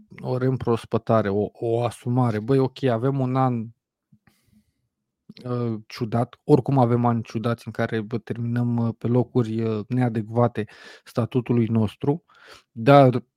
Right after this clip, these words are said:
reconstruim din temelii, renunțăm poate la salarii mari, luăm jucători cu adevărat care să ne ajute fiecare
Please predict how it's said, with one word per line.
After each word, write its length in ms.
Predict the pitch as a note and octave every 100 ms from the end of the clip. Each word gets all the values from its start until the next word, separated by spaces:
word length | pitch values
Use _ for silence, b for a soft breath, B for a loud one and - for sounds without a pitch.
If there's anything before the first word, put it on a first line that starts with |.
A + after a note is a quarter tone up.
| -
reconstruim 680 | C3 C3+ C#3 C3+ - C3+
din 180 | C3 C3
temelii, 500 | A#2 A#2+ A#2+ A2+ A2+
renunțăm 440 | G#2+ A2 A2+ - B2+
poate 220 | B2+ A#2+
la 140 | A2+
salarii 360 | G#2+ A2 A2+ G#2+
mari, 240 | A2+ B2
luăm 200 | A2+ A#2+
jucători 360 | A#2+ - G#2+ A#2+
cu 80 | -
adevărat 480 | G#2+ G#2 A2+ A#2 B B B B -
care 180 | A#2+
să 140 | A2+ B2
ne 80 | A#2+
ajute 400 | G#2 A#2 C3+ C#3
fiecare 540 | - B2+ - A#2+ A#2